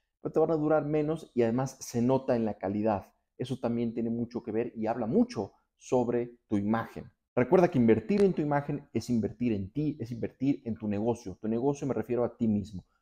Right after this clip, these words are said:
porque independientemente a lo que te dedicas, tú eres tu mejor negocio, porque tú siempre vas a ser la persona que sigue hacia adelante, que tiene nuevas ideas,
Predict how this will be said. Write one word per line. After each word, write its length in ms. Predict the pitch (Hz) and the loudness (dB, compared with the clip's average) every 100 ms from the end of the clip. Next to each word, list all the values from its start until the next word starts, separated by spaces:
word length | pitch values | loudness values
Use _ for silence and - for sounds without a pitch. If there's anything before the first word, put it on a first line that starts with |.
| _ | _
porque 400 | 107 - 110 - _ _ | -6 0 -2 -2 _ _
independientemente 840 | 127 127 139 139 170 175 160 151 151 | 2 4 4 2 2 0 -2 0 2
a 40 | |
lo 100 | 127 | 2
que 100 | 123 | 0
te 120 | 120 | 0
dedicas, 500 | 120 131 139 165 165 _ _ _ _ _ | 0 0 -2 -4 -8 _ _ _ _ _
tú 280 | - 165 175 _ _ - | -8 -6 -8 _ _ -2
eres 480 | 156 123 101 - - | 2 2 -2 -6 -2
tu 80 | |
mejor 320 | 113 107 117 113 | 0 2 0 0
negocio, 400 | 104 101 - 90 | -2 -4 -6 -14
porque 200 | - - | -12 -8
tú 140 | 160 | -8
siempre 420 | 151 160 151 127 | -6 -6 -4 -4
vas 280 | 123 127 127 | -2 -2 -4
a 60 | 120 | -10
ser 220 | - 123 | -8 -4
la 160 | 113 - | -6 -8
persona 320 | 98 117 117 | -12 -10 -10
que 120 | 95 | -12
sigue 360 | - - 127 117 | -10 -4 -2 -2
hacia 180 | - | -4
adelante, 380 | 107 101 104 101 | -6 -6 -6 -8
que 100 | - | -12
tiene 320 | - 143 147 | -2 0 2
nuevas 340 | 131 120 110 - | 2 0 0 -2
ideas, 380 | 101 107 139 | 0 0 0